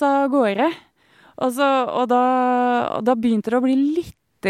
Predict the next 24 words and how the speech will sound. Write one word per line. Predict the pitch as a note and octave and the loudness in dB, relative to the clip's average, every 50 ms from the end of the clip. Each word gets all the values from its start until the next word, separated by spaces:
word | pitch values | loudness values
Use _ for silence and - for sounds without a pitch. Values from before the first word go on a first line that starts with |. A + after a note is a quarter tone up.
| F#3+ G#3+ | -2 -2
grann, | A#3+ C4+ C#4+ D4+ | -2 0 0 2
eh, | D4+ D4+ D4 D4 C#4+ C#4+ B3+ | 2 2 2 0 0 0 0
røft | C4 A#3+ - - - G#3+ | -2 -4 -4 -8 -4 -2
vær, | A3+ A#3+ C#4 D#4+ D4+ - - | 0 2 2 0 0 -2 -4
og | - A#3+ A3+ - | -4 -4 0 2
kajakkene | B3 A3 F#3 F#3 - A3 A#3+ | 2 2 2 0 0 -2 0
var | A#3+ A3+ - | -2 -2 -4
så | A3+ - | -2 0
tunge | C#4 B3 G3 F#3+ | 0 0 0 0
at | - G3+ | -2 -2
jeg | G#3 - | -2 -2
tenkte, | A3 G3+ - - F#3 - | -2 -2 -2 -2 -2 -2
«Ah, | - G#3 | -6 -8
shit, | - - - B3 C4 _ - G#3+ | -10 -10 -8 -8 -8 _ -2 0
det | G3+ | 0
her | G#3 G3+ G3 | 2 2 0
kommer | - - C#4+ G#3+ F3 | 2 2 0 0 0
ikke | - F#3+ - | -4 -6 -6
til | G3+ G3+ | -6 -6
å | - | -4
flyte.» | - B3+ A#3+ A3 G3 _ _ - A#3 C#4 | -4 -4 -2 -4 -6 _ _ -2 -2 -2
<laughs> | C#4 - - - - - - - - - - - - - - - - - - - - - - | -2 0 0 0 0 0 -10 -10 -10 -20 -18 -18 -20 -20 -20 -20 -20 -20 -20 -20 -14 -8 -8
Og | B3+ A#3+ | -8 -4
så, | - C#4+ | -2 0